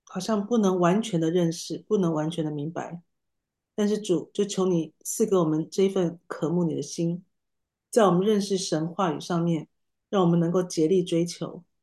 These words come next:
也让我们能够，呃，多思考，多用我们的脑。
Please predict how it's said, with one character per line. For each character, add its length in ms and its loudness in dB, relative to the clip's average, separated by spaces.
也 100 2
让 120 6
我 40 4
们 100 4
能 120 2
够， 540 2
呃， 380 -4
多 140 4
思 240 0
考， 460 -6
多 160 2
用 120 2
我 60 -2
们 120 -2
的 60 -2
脑。 300 -4